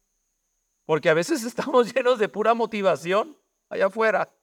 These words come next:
Hay motivadores que gente dice, "Ay, este es pastor". No, ¿qué pastor? Si es un motivador, es todo. Que no hay nada de malo, digo, pero no confundas. El problema es que lo queremos decir, eh, "Mira, este, este", ah, por ejemplo, en México hay un motivador muy famoso,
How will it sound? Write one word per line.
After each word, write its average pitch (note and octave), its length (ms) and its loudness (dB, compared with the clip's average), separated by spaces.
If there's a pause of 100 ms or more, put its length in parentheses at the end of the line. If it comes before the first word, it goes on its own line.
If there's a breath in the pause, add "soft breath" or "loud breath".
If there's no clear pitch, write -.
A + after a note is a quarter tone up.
(600)
Hay F#3+ 160 6
motivadores B3+ 840 4
que G3+ 160 0
gente G#3 260 0
dice, G3 180 -2
"Ay, A#3+ 220 0
este C4 180 -4
es B3 60 -4
pastor". A#3+ 460 4
No, D3+ 160 -4 (160)
¿qué - 100 -4
pastor? A3 460 -2
Si C4+ 80 -4
es F#3+ 80 -2
un A3+ 160 -4
motivador, G#3+ 600 0
es A3+ 120 -8
todo. G#3 380 -4 (240)
Que E3+ 100 0
no F3+ 60 -2
hay A3 80 0
nada C4+ 160 2
de B3 80 2
malo, E3 460 0 (300)
digo, D3+ 280 -4 (480)
pero C#3+ 140 0
no C#3 100 0
confundas. F#3+ 640 -4 (1080)
El C3+ 100 -4
problema C#3 340 0
es F#3 80 0
que G#3 140 0
lo F3 180 -2
queremos D#3+ 440 0
decir, C#3+ 340 -8
eh, B2+ 120 -10 (200)
"Mira, F3+ 260 4
este, G#3 360 2
este", F3 580 -2
ah, - 100 -6
por D3 140 -2
ejemplo, F3 260 -4
en F#3+ 80 -4
México G3+ 300 -2
hay D#3+ 100 2
un F3+ 80 -2
motivador D#3+ 440 2
muy E3+ 140 -8
famoso, D#3+ 600 -2